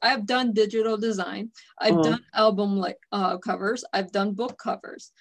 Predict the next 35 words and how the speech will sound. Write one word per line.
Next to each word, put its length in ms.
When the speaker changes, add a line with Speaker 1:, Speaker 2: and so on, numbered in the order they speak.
Speaker 2:
Mm-hmm. 380
Speaker 1:
I 120
get 240
paid 280
for 160
that. 220
Speaker 2:
And 100
stay 240
Speaker 1:
Um, 140
Speaker 2:
off 60
of 120
these 260
sites 600
that, 260
like, 420
uh, 440
and 160
there's 260
nothing 400
wrong 300
with 100
these 200
sites, 380
Speaker 1:
Mm-hmm. 180
Speaker 2:
like, 160
uh, 280
the, 300
the 460
Canva 560
and 240
Poster 300
My 100
Speaker 1:
Mm-hmm. 100
Speaker 2:
Wall 420
and 80